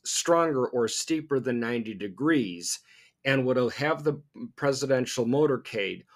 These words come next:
almost, in essence, backtracking towards the street in which it originally turned from.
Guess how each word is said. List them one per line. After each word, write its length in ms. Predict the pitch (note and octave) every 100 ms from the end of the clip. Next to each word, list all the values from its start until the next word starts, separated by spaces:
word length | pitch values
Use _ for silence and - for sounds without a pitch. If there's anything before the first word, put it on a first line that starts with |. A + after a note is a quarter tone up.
| _ _ _
almost, 500 | C3+ D#3 E3 D3 C#3
in 140 | C3+ B2+
essence, 520 | B2+ - B2 A2+ - -
backtracking 1000 | C3+ C3 C#3+ - - A2 G2+ - G#2 G2+ - _
towards 1000 | - - - E3+ D3+ G#2 F2+ F2+ - - _ _ G#2+
the 120 | A#2+
street 440 | - - D3+ C3
in 180 | A#2 B2
which 240 | A2+ -
it 80 | A#2+
originally 720 | A2+ G#2+ G2+ - G#2+ F#2 G2 F#2
turned 420 | - D#3 C3 A#2+
from. 360 | - F#2 C#2